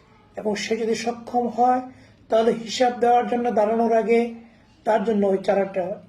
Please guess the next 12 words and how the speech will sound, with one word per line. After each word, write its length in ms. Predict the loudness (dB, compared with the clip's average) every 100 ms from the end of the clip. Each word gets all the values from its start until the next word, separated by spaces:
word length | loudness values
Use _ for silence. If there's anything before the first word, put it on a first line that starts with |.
| -14
রোপণ 400 | -12 -6 -4 -4
করা 380 | -6 -8 -10 -16 -20 -12
জরুরি।" 680 | -10 -8 -4 -2 -2 -4 -8 -16 _ _ _ _ _ _ _
সময়ের 560 | -10 -8 -4 2 4 4
হিসাব, 420 | 2 2 2 0 -6 _ _ _ _ _ _ _
চন্দ্র, 580 | -4 -2 -2 2 2 2 -4
সূর্য 420 | -16 -6 -6 -2 2
এবং 340 | 2 2 -2
জ্যোতির্বিজ্ঞান 640 | -4 -6 -6 -6 -4 -4
সম্পর্কে 640 | -2 -6 -4 -6 0 0 0 -4 -20 -20 -20 _
আল 140 | -6
কোরআনের 560 | -6 -2 2 2 2 2